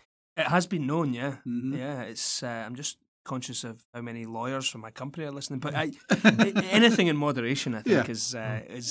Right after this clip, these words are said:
Speaker 1: is
Speaker 2: And, uh, if you pour it over, do you set it on fire?
Speaker 1: It's certainly not.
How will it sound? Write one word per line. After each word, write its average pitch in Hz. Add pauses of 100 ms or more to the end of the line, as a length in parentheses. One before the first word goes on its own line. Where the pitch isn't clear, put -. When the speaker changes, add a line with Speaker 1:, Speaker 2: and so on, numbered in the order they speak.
(100)
Speaker 1:
is -
Speaker 2:
And, 127
uh, 123
if 123
you 131
pour 127
it 120
over, 117
do 120
you 113
set 113
it 110
on 107
fire? 110 (580)
Speaker 1:
It's 160
certainly 160
not. 139